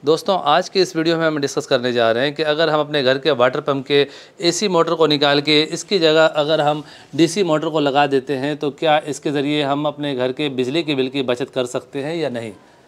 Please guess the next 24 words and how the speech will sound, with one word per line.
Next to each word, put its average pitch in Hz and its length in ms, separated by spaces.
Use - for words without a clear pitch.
जैसा 165 280
कि 208 100
फ़ी 196 240
ज़माना 190 340
बिजली 170 280
काफ़ी 180 320
महंगी 147 280
हो 143 120
गई 131 180
है 165 160
और 165 120
उसे 151 180
कम 175 220
करने 160 280
के 151 140
लिए 151 280
हर 143 200
बंदा 143 320
कोई 147 180
ना 143 100
कोई 156 160
जुगाड़ 131 340
ढूंढता 110 460
है, 101 80